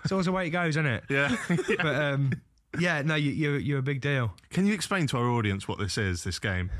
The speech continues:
Speaker 1: So it gets, so it's on Shrove Tuesday.
Speaker 2: Mm-hmm.
Speaker 1: So, I mean, what that's got to do with, with the coming, second coming of Christ, I do not know. But
Speaker 2: <laughs>
Speaker 1: on, on Shrove Tuesday, they throw out,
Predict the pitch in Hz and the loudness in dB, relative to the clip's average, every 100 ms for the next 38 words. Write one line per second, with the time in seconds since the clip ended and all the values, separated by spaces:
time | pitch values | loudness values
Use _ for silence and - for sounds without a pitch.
0 | - - 180 160 147 208 - - - - | -2 0 0 0 -2 -2 2 2 4 0
1 | - - _ _ _ - - - 170 151 | -4 -20 _ _ _ -20 -10 -2 0 2
2 | 165 - 175 147 151 131 117 135 120 107 | 2 2 0 0 0 0 0 -2 -2 -4
3 | 104 110 _ _ _ _ _ _ - - | -6 -8 _ _ _ _ _ _ -20 -20
4 | _ - _ _ _ _ - 107 - 131 | _ -18 _ _ _ _ -10 -4 0 -2
5 | - - - 127 143 147 123 - 131 110 | -4 -10 -6 -2 -2 -2 -4 -4 -4 -2
6 | 117 110 107 - - _ _ _ - - | 0 0 -2 -8 -18 _ _ _ -20 -20
7 | - 107 104 - 95 107 101 - - - | -12 -6 -6 -8 -6 -6 -6 -14 -18 -16
8 | - 135 113 - - 123 - 127 120 - | -8 -4 -4 -4 -6 -6 -6 -6 -4 -4
9 | 139 117 107 113 117 120 107 104 101 104 | -4 -2 -4 -4 -2 0 0 -2 -2 -2
10 | - 330 - - 160 180 190 - 156 143 | -2 -2 -4 -6 -6 -4 -6 -4 -2 -2
11 | 139 151 147 - 175 165 180 151 147 139 | -2 -2 -2 0 0 0 0 0 0 -2
12 | - 196 185 165 151 139 - 151 - | -4 -2 0 0 0 -2 -4 -4 -4